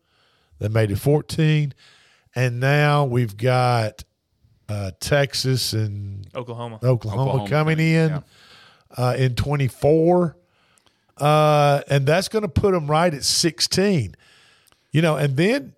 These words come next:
Speaker 1: now y-
Speaker 3: You get bigger than that, it gets unwieldy.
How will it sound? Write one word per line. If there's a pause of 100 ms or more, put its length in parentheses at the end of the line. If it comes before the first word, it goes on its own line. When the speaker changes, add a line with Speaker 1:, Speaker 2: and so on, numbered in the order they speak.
(160)
Speaker 1:
now
y- (1040)
Speaker 3:
You
get
bigger
than
that,
it
gets
unwieldy.